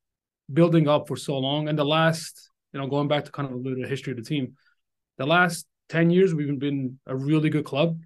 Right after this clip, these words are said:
And especially the last seven, eight years, we had, like, real chances to win the Scudetto, and it just didn't happen for us for different reasons that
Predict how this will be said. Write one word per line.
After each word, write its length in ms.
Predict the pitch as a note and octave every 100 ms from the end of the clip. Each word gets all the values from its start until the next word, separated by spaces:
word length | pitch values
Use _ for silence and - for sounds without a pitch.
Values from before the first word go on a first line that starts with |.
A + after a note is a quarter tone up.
| _ _ -
And 240 | C3+ C3+
especially 380 | B2+ - D#3 D#3+
the 60 | C3+
last 360 | C#3+ C#3 -
seven, 280 | - C#3+ D3
eight 120 | C#3
years, 260 | B2+ C#3 B2+
we 100 | C3
had, 220 | B2+ A#2
like, 160 | B2+ A#2
real 220 | C#3+ C#3+
chances 420 | - C#3 C3+ C3
to 100 | -
win 140 | B2+ C3
the 60 |
Scudetto, 380 | B2 C3 B2+ C3+
and 100 | C3
it 60 | A#2+
just 180 | A#2+ A#2
didn't 140 | B2
happen 260 | B2 - C3
for 160 | C#3+
us 80 | C#3
for 140 | -
different 260 | B2+ B2+ B2
reasons 260 | C3+ C#3+ C3
that 200 | B2